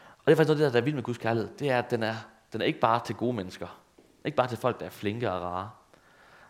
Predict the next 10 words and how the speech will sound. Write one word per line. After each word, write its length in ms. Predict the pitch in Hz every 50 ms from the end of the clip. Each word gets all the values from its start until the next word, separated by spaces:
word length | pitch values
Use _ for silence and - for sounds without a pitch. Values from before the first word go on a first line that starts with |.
| _ _ _ _ _ _
Det 100 | - 110
gælder 200 | - 165 165 139
også 500 | - - 123 147 - - - - - - - _ _ _ _ _ _ _ _ _ _ -
Taliban-lederen. 720 | - 101 92 92 101 - 147 156 143 127 117 117 110 113 117 - - _ _ _ _ _ _ _ _ _ _ _ _ - - - - _ _
Det 80 | - 101
gælder 160 | 107 101 98
idioten 380 | 90 98 107 113 123 117 - -
fra 80 | 104
din 100 | 98 95
klasse. 360 | - - 107 131 139 143 143